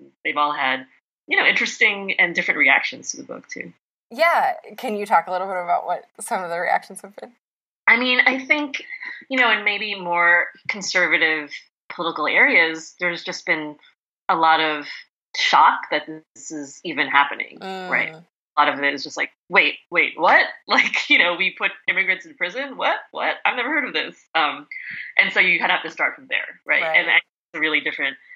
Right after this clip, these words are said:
Speaker 1: experience than maybe talking to people who are, you know, from an immigrant background or more, maybe are more, um, politically active and are aware of this long history, for instance. So, yeah, you know, it's been, it's been interesting. I've,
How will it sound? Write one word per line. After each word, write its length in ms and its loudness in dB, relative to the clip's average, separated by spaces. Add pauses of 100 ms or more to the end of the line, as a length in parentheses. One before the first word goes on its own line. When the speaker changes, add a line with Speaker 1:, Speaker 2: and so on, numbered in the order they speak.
(180)
Speaker 1:
experience 560 2
than 140 -8
maybe 480 -4 (260)
talking 360 -2 (200)
to 240 -6 (100)
people 520 -12
who 380 -12 (340)
are, 520 4
you 100 -8
know, 340 -10 (140)
from 180 -2
an 60 -4
immigrant 300 -6
background 440 4
or 200 0
more, 100 -8
maybe 260 -8
are 140 -6
more, 600 -2
um, 420 -10 (220)
politically 360 -2
active 680 0 (260)
and 480 0 (120)
are 120 2
aware 300 4
of 60 -10
this 200 -14
long 180 -12
history, 460 -18
for 80 -20
instance. 480 -20
So, 280 -4 (280)
yeah, 340 2
you 80 -4
know, 140 4
it's 180 -8
been, 240 -8
it's 520 -20
been 80 -4
interesting. 360 -2
I've, 140 0